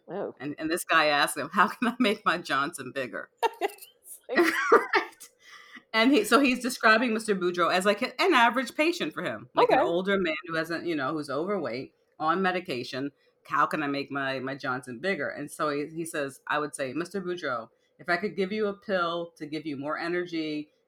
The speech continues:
Speaker 2: more erections, increase sex drive, decrease blood pressure, improve diabetes, decrease arthritis, decrease risk of cancer,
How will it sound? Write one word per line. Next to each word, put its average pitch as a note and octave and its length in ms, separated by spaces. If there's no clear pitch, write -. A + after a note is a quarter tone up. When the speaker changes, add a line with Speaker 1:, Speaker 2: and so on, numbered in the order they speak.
Speaker 2:
more E3+ 400
erections, D3+ 640
increase F3 460
sex D#3+ 260
drive, C3+ 480
decrease F#3+ 460
blood C#3+ 340
pressure, C3 460
improve F3 380
diabetes, C#3 640
decrease F3 480
arthritis, B2+ 720
decrease F#3 480
risk D#3 240
of C#3 160
cancer, A#2+ 500